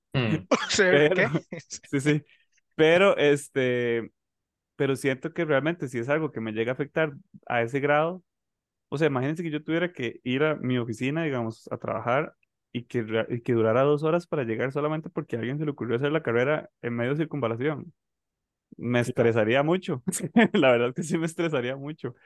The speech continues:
Speaker 3: Aunque yo sé que en dos semanas no va a estar, pero, eh, va a ser un proceso que no duró solamente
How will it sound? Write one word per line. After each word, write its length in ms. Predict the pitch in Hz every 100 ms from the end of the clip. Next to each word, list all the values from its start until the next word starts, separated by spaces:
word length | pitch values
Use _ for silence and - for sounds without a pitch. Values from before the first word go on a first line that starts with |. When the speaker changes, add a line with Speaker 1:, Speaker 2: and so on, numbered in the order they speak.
| _ -
Speaker 3:
Aunque 320 | 156 156 147
yo 120 | 143
sé 160 | 165 170
que 320 | 190 190 156
en 160 | 127
dos 140 | 120 139
semanas 580 | 160 160 175 180 175 _ _ _ -
no 120 | 123
va 60 | 139
a 20 |
estar, 300 | 143 175 180
pero, 180 | - 127
eh, 160 | 131 123
va 120 | 120
a 40 |
ser 140 | 127 139
un 80 |
proceso 420 | - 143 143 151 156
que 120 | 123
no 180 | 117 123
duró 280 | 127 127
solamente 720 | - 120 127 127 123 127 127